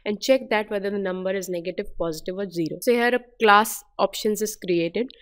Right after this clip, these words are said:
and then with the help of system dot out println statement we display that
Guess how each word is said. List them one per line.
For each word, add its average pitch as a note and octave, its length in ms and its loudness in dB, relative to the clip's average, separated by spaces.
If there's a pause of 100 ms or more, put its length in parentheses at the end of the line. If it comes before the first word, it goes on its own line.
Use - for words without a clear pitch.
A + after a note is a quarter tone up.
(320)
and G#3+ 180 0
then A3 200 4
with G3+ 140 -2
the G#3 80 -2
help G#3 220 0
of G#3+ 100 0
system G#3+ 400 -4
dot G3 220 0
out F#3+ 180 -2
println F#3+ 420 -2
statement G3 460 -2
we G#3 80 0
display F3+ 380 -6
that G3 180 -2